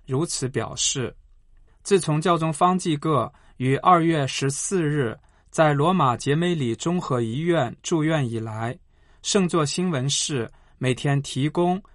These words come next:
有关他健康状况的最新消息。三月十二日上午，教宗一如前几天那样，也通过视频连线参加在梵蒂冈保禄六世大厅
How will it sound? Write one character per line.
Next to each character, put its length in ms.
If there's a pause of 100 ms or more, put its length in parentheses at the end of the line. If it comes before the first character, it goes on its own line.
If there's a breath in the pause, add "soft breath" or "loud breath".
有 180
关 260
他 300
健 380
康 320
状 220
况 280
的 240
最 200
新 240
消 300
息。 340 (840)
三 320
月 160
十 220
二 200
日 160
上 320
午， 280 (600)
教 220
宗 260
一 100
如 280
前 300
几 160
天 260
那 200
样， 300 (460)
也 160
通 260
过 220
视 240
频 240
连 240
线 400 (260 soft breath)
参 240
加 400
在 260
梵 240
蒂 100
冈 240
保 240
禄 160
六 220
世 180
大 240
厅 340